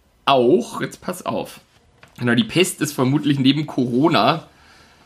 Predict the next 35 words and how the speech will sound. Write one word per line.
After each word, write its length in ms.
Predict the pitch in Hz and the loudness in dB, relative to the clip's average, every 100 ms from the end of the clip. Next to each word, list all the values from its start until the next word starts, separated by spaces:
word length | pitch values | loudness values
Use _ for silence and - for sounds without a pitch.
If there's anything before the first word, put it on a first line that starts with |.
| _ _ | _ _
so 120 | - | -12
ziemlich 320 | 127 151 139 | -6 -2 -2
die 100 | - | -2
bekannteste 640 | 123 123 139 139 185 143 170 | -4 -2 0 0 0 -2 -2
Epidemie, 760 | - 120 - 113 110 110 135 156 | -2 -2 -4 0 0 0 -2 -2
wobei 580 | 117 - 76 113 180 - - - | -2 0 2 2 0 -6 -20 -8
Corona 500 | 123 110 113 147 139 | -6 0 0 2 0
ja 100 | 131 | 0
inzwischen 460 | 123 - 143 151 | -2 -6 -6 -4
eine 180 | - 120 | -2 -2
Pandemie 920 | - - - 131 127 110 92 92 90 | -4 -2 2 4 4 4 2 -2 -6
ist 280 | - 123 143 | -2 -2 -2
und 140 | 123 | -6
es 120 | 113 117 | -6 0
war 140 | 117 | 0
bei 80 | 120 | 0
der 120 | 104 | -4
Pest 340 | - 151 - | -4 -8 -2
auch 200 | - 127 | 0 0
der 160 | - 104 | -2 -6
Fall. 220 | - 87 | -4 -4
Eine 140 | 87 92 | -4 -6
Pandemie 600 | - 127 156 185 185 196 | -2 -2 0 0 0 0
ist 140 | 151 | -2
nämlich 320 | 156 143 139 | -2 -2 -2
eine 300 | - 120 120 - - _ _ - | -2 -2 -2 -8 -20 _ _ -4
Epidemie, 760 | 214 - 214 214 214 220 214 - - _ _ | -2 0 2 4 4 4 2 -4 -20 _ _
die 140 | 156 170 | -10 -8
sich 220 | 180 170 | -8 -6
über 200 | 156 143 | 0 2
Ländergrenzen 840 | 131 135 196 196 170 165 180 - 160 | 4 2 0 -2 -4 -4 -4 -4 -4
und 120 | 143 | -4
Kontinente 920 | - 151 156 143 117 117 110 107 123 - _ | -2 -2 -2 0 0 0 0 -2 -4 -16 _
hinweg 420 | - 135 113 110 - | 0 2 2 0 0
ausbreitet. 920 | 117 139 - 110 73 69 - 98 - | 2 2 -2 -2 -2 -2 -4 -8 -8